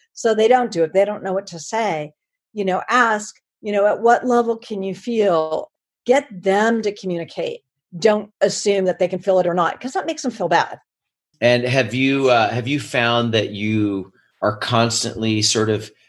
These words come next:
Speaker 2: teaching people or trying to give them perspective on,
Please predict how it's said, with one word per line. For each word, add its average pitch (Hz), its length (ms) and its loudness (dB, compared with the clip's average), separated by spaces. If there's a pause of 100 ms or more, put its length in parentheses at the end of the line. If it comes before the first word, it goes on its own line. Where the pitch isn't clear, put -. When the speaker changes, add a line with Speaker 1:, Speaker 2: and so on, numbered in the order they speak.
(240)
Speaker 2:
teaching 135 520 0
people 123 580 -2
or 95 420 0 (300)
trying 117 200 0
to 110 80 2
give 110 240 0
them 107 240 0
perspective 110 880 -2
on, 95 460 -2